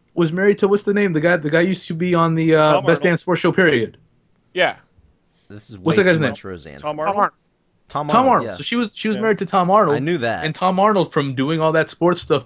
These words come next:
Speaker 1: became friendly with Dan Severn.
Speaker 4: Huh.
Speaker 1: And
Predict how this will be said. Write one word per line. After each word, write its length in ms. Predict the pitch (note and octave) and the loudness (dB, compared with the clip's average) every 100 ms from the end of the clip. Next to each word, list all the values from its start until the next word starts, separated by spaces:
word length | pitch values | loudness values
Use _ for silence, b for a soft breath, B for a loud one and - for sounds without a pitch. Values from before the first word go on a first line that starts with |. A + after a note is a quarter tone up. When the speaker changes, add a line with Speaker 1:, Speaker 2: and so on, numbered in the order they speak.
| C#3 | -4
Speaker 1:
became 400 | C#3+ - C#3+ C#3+ | -6 -4 -4 -4
friendly 520 | - C#3+ C#3+ C#3+ C#3 | 0 0 0 0 0
with 280 | C#3+ C#3+ - B2+ | 0 -2 -4 -6
Dan 220 | B2 C3+ | -4 -2
Severn. 420 | E3 G#3+ F3+ G#2+ _ _ _ _ _ _ | 0 2 0 -6 _ _ _ _ _ _
Speaker 4:
Huh. 200 | - D#3+ | -12 -6
Speaker 1:
And 420 | C#3+ C#3+ C#3 C3+ | -2 -2 -2 -8